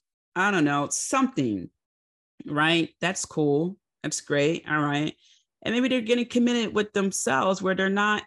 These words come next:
entertaining certain people. They're just thinking, "You know what? I'm gonna take a break from dating. I'm gonna focus on myself for a little while." Okay, great. You know what? I recognize, and then they're growing too. So you both are growing. That works. It doesn't work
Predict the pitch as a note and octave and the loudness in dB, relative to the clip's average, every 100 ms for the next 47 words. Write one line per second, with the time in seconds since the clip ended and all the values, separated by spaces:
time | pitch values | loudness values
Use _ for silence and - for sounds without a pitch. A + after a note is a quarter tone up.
0 | - G3+ G3 - G#3+ G3 F3 D3+ - F3 | -2 -2 -2 -2 -2 0 0 0 0 0
1 | E3+ F#3+ F3+ D3+ D3 D3+ D3 D#3 D#3 - | -2 -2 -4 -2 0 0 0 0 -2 -4
2 | - D#3 D3+ D#3+ F#3 F#3+ F#3+ G#3 A3 - | -4 -2 0 0 2 0 0 0 -2 -4
3 | - - - _ _ _ _ _ - C4 | -10 -14 -14 _ _ _ _ _ 0 2
4 | C4+ B3 G#3 E3+ D#3+ E3 F#3 E3 D3 D3+ | 2 0 0 2 4 2 2 0 2 4
5 | E3+ F3 F3 E3 D3 E3+ F3 E3+ D#3 D3 | 4 2 2 0 0 -2 0 0 2 0
6 | - D3+ C#3+ D3 C#3 C3+ C3 - F3+ F3+ | 0 -2 0 -2 -2 -2 -4 0 -2 0
7 | G3+ E3 - F3 D#3 C#3 F3 F#3+ G3+ - | -2 -2 -2 0 2 2 0 2 2 2
8 | G#3+ G#3+ G#3 G3+ G3 G3 - G3+ G3+ A3 | 0 0 0 0 0 -2 -2 0 2 2
9 | G#3+ G3 F3+ G#3 G#3 G#3 - A#3 G#3 F#3+ | 2 2 0 0 2 0 0 0 0 0
10 | F#3+ F#3+ G3+ G#3 F3+ F#3 B3 F3+ - - | -2 0 -2 -2 -4 -2 -2 -2 -6 -14
11 | _ _ _ _ _ _ G3 G#3+ G#3+ - | _ _ _ _ _ _ 0 2 0 -2
12 | _ - F3+ A3 B2 - - - _ _ | _ -4 2 2 2 -2 -12 -12 _ _
13 | _ _ _ _ _ F3+ F3 - F#3+ C#4+ | _ _ _ _ _ 0 0 0 0 4
14 | D#4+ D3 C#3 C3+ C#3+ - | 2 2 2 2 0 -6